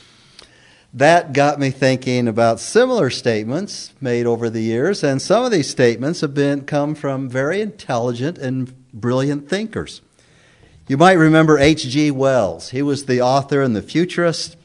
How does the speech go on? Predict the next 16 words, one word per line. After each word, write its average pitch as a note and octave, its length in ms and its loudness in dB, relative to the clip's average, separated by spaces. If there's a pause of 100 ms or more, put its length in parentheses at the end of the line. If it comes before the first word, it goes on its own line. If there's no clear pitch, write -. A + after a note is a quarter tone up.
(120)
He D3+ 140 2
wrote D3 320 4
great C#3 320 0
books C#3 320 -6
like A#2+ 200 -4
The A#2+ 60 -4
War C3+ 340 2
of C#3 60 2
the C3 80 -2
Worlds, C#3 540 0
The G2 120 -10
Time C3+ 380 -4
Machines, C#3 600 -6
The G#2+ 100 -4
Invisible B2+ 540 -2
Man. B2+ 440 -2